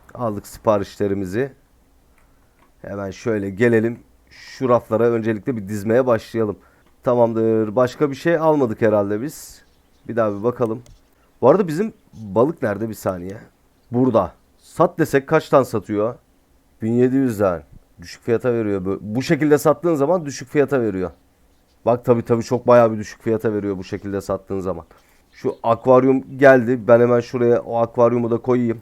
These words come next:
Şöyle gelelim. Akvaryum diyelim. Nerede lan akvaryum? Heh. Yerleştir diyoruz. Şuraya koyuyoruz dostlar. Hemen gidelim, şunun suyunu da bir çekelim.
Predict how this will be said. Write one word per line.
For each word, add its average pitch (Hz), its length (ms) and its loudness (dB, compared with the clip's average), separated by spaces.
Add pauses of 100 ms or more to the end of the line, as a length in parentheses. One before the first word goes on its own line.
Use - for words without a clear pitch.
(160)
Şöyle - 320 -18
gelelim. 110 480 -2 (920)
Akvaryum 104 580 -2
diyelim. 104 320 -4 (420)
Nerede 120 260 -2
lan 131 160 2
akvaryum? 107 420 -2 (220)
Heh. 107 140 -8 (1500)
Yerleştir 110 640 -4
diyoruz. 123 640 -4 (680)
Şuraya 113 400 -2
koyuyoruz 107 460 -2
dostlar. 95 340 -6 (380)
Hemen 113 240 -2
gidelim, 110 280 0
şunun 117 220 -6
suyunu 117 360 -4
da 107 100 -2
bir 107 60 -6
çekelim. 117 400 -4